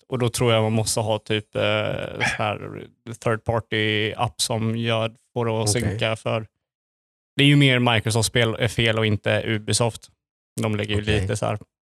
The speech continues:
Speaker 1: kaka för kontroll på P C.
Speaker 2: Ja.
Speaker 1: Så den vägen har jag kvar och så, då kan jag spela det.
Speaker 2: Okej.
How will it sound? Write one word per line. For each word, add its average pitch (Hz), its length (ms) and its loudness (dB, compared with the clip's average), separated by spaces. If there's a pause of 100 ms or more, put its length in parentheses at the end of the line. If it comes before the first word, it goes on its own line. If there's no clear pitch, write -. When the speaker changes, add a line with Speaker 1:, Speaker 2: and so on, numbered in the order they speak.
(360)
Speaker 1:
kaka 113 320 -4
för 107 280 -2 (100)
kontroll 113 440 -6 (160)
på 104 160 -4
P - 200 -6
C. 113 200 -10 (720)
Speaker 2:
Ja. 123 60 4
Speaker 1:
Så 117 500 4 (360)
den 127 300 6
vägen 107 520 4 (280)
har 117 80 2
jag 107 140 -2
kvar 104 560 -2 (280)
och - 100 -14
så, - 340 -2
då 117 260 -2
kan 110 140 -2
jag 104 100 -2
spela 98 400 -6
det. 98 140 -8 (380)
Speaker 2:
Okej. 107 360 -6